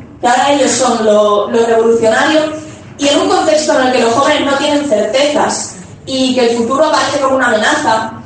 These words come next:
esto es un caldo de cultivo muy peligroso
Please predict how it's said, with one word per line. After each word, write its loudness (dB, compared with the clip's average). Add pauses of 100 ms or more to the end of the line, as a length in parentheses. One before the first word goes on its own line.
(360)
esto 0
es 2
un 0
caldo 2
de 2
cultivo 0 (100)
muy 0
peligroso -2